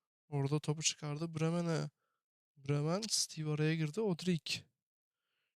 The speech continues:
Şimdi Steve tekrardan basıyor. Kenan Yıldız. Kenan <laughs> Yıldız nereye çeviriyor? Kevo'nun önüne.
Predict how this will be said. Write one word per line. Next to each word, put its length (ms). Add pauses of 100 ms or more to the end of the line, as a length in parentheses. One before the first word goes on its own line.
Şimdi 240
Steve 280
tekrardan 560
basıyor. 300
Kenan 320
Yıldız. 560 (380)
Kenan 280
<laughs> 80
Yıldız 440
nereye 240
çeviriyor? 640
Kevo'nun 500
önüne. 540